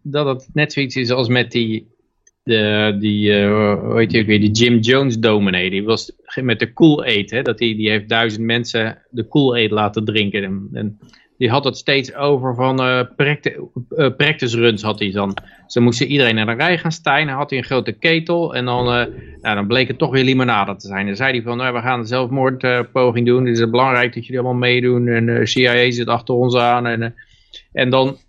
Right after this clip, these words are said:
was het weer limonade. En dat heeft hij gewoon een paar keer zo zelf zo'n test gedaan. Ik heb het idee dat dat hi-, hier ook wel eens bij zou kunnen. Dat op een gegeven moment dan neemt iedereen blind die spuit. Want dan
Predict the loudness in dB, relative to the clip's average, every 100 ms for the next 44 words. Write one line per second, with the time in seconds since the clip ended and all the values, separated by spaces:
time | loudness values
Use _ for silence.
0 | _ -2 0 0 2 2 4 4 4 2
1 | 2 0 -2 -4 -4 -4 -2 -2 -4 -4
2 | -2 0 2 2 2 -2 -2 -2 -2 -4
3 | -10 -10 -6 -6 -8 _ -4 -4 -4 -6
4 | -4 -4 -4 -10 _ _ _ _ -8 -6
5 | -2 0 2 2 -2 -2 -4 -4 -8 -6
6 | -2 0 0 -2 0 0 2 0 0 -2
7 | -2 -4 -2 -4 -4 -6 -4 -2 -2 -2
8 | -2 -4 -2 -2 -2 -2 -2 0 0 0
9 | -2 -2 -6 -2 -2 -4 -6 -6 -4 -2
10 | -4 -6